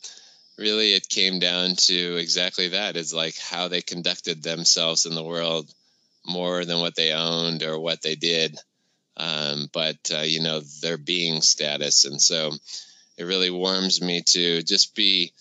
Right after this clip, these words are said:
or to have that confirmed. And I really wanna understand a little bit more about how, how's the Nexus membership dealing with wellness? And when, so when, see, see, so when you look around, um, again,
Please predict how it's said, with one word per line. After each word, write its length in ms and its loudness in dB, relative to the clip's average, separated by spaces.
or 160 0
to 100 2
have 180 0
that 140 0
confirmed. 540 0
And 240 4
I 60 -2
really 260 0
wanna 220 6
understand 440 4
a 60 0
little 160 2
bit 100 0
more 200 2
about 520 2
how, 720 -2
how's 400 0
the 100 -2
Nexus 360 4
membership 680 4
dealing 460 2
with 140 -2
wellness? 720 0
And 600 0
when, 260 2
so 180 0
when, 160 -2
see, 300 4
see, 260 2
so 140 2
when 80 -2
you 160 4
look 220 0
around, 680 2
um, 460 0
again, 600 0